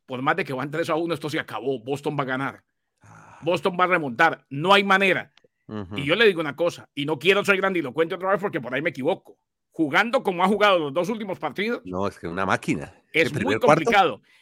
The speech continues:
Speaker 1: Y para mí Miami no tiene dos tiros,
Speaker 2: Mm.
Speaker 1: tiene uno.
Speaker 2: Exacto.
Speaker 1: Y es el de mañana.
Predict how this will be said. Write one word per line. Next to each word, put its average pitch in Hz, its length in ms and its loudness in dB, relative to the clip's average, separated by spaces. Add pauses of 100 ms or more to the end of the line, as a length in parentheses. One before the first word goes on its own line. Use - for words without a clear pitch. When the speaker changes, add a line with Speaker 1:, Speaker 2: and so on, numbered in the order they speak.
(140)
Speaker 1:
Y 170 100 -2
para 160 260 2
mí 175 140 -2
Miami 214 360 2
no 202 140 -2
tiene 196 220 0
dos 185 200 -2
tiros, 180 460 -4 (260)
Speaker 2:
Mm. 95 120 -8
Speaker 1:
tiene - 140 0
uno. 220 460 0 (440)
Speaker 2:
Exacto. - 340 -10
Speaker 1:
Y 160 60 2
es 160 100 2
el 196 100 2
de 180 80 4
mañana. 143 580 0